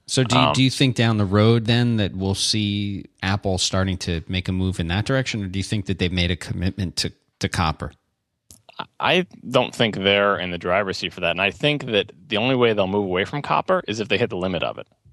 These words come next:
Speaker 1: Right.
Speaker 2: Um, and have you seen what they've done with, with Ethernet from, you know,
Speaker 1: And you can also do,
Speaker 2: one hundred
Speaker 1: you can
Speaker 2: gigabit,
Speaker 1: do
Speaker 2: ten gig Ethernet? They just keep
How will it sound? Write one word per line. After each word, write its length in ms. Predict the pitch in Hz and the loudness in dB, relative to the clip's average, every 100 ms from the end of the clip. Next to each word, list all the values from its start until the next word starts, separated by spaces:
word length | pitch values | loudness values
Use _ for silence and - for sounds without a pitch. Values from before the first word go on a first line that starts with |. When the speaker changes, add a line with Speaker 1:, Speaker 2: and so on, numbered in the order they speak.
| _ | _
Speaker 1:
Right. 220 | 82 73 69 | -2 0 0
Speaker 2:
Um, 220 | 69 73 | -4 -4
and 140 | 90 101 | -4 -2
have 140 | 98 | -2
you 100 | 110 | -2
seen 140 | 110 123 | 0 2
what 60 | |
they've 140 | 101 101 | 2 4
done 160 | 101 | 2
with, 180 | 95 87 | 2 -2
with 200 | 90 85 | -4 -6
Ethernet 480 | 104 117 92 82 - | -4 -2 0 -2 -2
from, 220 | 95 85 | -6 -4
you 80 | 85 | -4
know, 500 | 78 76 78 78 - | -2 -2 -4 -6 0
Speaker 1:
And 100 | 117 | 4
you 80 | 123 | 6
can 120 | 131 | 6
also 180 | 151 147 | 6 4
do, 60 | 95 | 4
Speaker 2:
one 80 | |
hundred 140 | 120 107 | 4 2
Speaker 1:
you 100 | 110 | 2
can 120 | 123 | 4
Speaker 2:
gigabit, 60 | 95 | 4
Speaker 1:
do 180 | 101 | 0
Speaker 2:
ten 260 | 95 117 110 | 0 0 2
gig 200 | 104 95 | 2 2
Ethernet? 540 | 95 98 92 90 92 - | 0 0 2 2 2 0
They 100 | 110 | -4
just 160 | - - | -2 -2
keep 220 | 92 | -4